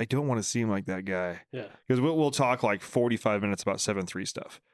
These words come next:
Speaker 1: And at the end, they'll be like, "I gotta say, uh, I've called a couple of different places, and, um, you're the only person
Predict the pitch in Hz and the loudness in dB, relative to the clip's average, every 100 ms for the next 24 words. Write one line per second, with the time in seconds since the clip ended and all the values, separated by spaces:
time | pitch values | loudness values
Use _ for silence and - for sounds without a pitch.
0 | _ _ - 120 123 117 117 113 107 104 | _ _ -2 2 2 4 4 4 2 2
1 | 95 92 _ _ _ _ _ _ _ - | 2 0 _ _ _ _ _ _ _ -2
2 | 107 110 - 117 104 95 _ - 104 98 | 0 0 2 2 2 -2 _ -2 0 2
3 | 107 104 113 104 107 110 110 104 101 101 | 0 0 0 0 0 0 0 -2 -2 -2
4 | 101 110 110 - _ - 101 92 90 87 | 0 0 -2 -4 _ -8 -4 -2 -2 -4
5 | 92 110 107 104 101 101 98 101 | -4 -2 -2 0 0 0 0 -2